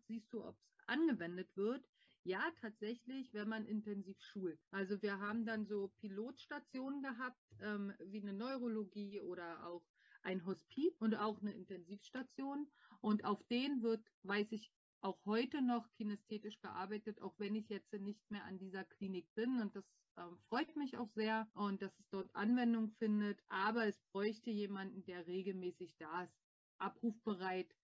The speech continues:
den man mal fragen kann, „Mensch, ich komme hier nicht weiter.“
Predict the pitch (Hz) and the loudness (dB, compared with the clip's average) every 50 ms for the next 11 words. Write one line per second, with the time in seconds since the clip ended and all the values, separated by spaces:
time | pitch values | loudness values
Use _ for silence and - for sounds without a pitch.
0 | _ _ _ _ _ _ _ - 202 196 196 190 190 185 185 185 185 - _ _ | _ _ _ _ _ _ _ 0 0 2 2 0 -2 -2 -2 -4 -6 -8 _ _
1 | 175 175 175 190 202 202 208 196 190 185 185 190 185 208 208 - - 208 190 185 | -4 -4 -2 -2 -4 -6 -6 -8 -6 -6 -6 -6 -6 -6 -8 -6 -4 -4 -2 0
2 | 196 196 190 185 - - - 175 180 190 196 - 220 196 190 190 185 | 0 -2 -2 -2 -4 -6 -4 -2 -2 -2 -2 -2 -2 -2 -2 -4 -2